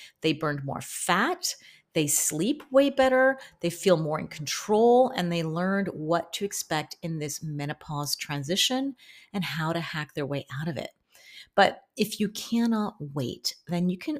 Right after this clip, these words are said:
also follow the program alone without my guidance and go at your own pace. And the program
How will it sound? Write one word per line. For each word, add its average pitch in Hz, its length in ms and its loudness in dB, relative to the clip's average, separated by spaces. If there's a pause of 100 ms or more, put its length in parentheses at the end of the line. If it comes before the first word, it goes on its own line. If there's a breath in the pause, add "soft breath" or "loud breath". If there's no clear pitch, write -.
also 262 480 2
follow 160 360 2
the 180 120 0
program 160 560 -2
alone 247 520 2
without 185 300 0
my 196 80 0
guidance 185 580 0
and 180 320 0
go 160 440 0
at 147 280 -2
your 151 320 -8
own 135 300 -6
pace. - 480 -4 (400 loud breath)
And 185 100 2
the 190 60 4
program 240 460 2